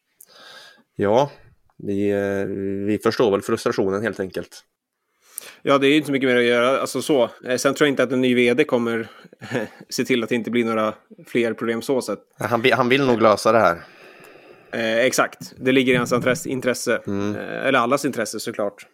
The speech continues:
Speaker 2: Eh, sen är det ju, det är det som är problemet med A T G, att det, det är ju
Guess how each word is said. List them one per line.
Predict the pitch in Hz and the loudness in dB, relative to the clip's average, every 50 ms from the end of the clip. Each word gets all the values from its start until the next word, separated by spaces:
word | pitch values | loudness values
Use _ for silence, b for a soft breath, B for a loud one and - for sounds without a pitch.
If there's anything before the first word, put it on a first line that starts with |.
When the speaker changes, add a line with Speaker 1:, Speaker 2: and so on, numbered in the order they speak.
| _ - - | _ -12 -8
Speaker 2:
Eh, | 107 98 110 | -8 -6 -6
sen | 117 - 135 127 | -4 -2 0 2
är | 131 139 | 2 4
det | 151 151 | 4 4
ju, | 139 120 | 2 2
det | 117 127 | 2 2
är | 127 | 2
det | 120 135 131 | 2 2 2
som | - 143 127 | 0 0 -4
är | 117 | 0
problemet | 127 135 143 139 123 104 - | 2 2 4 4 2 0 -4
med | 117 113 | -6 -6
A | 113 | -4
T | - - | -4 -2
G, | 117 117 | -2 -2
att | 110 110 | -2 0
det, | - 120 | -2 0
det | 113 123 | 2 4
är | 127 131 131 123 | 4 4 4 4
ju | 117 | 2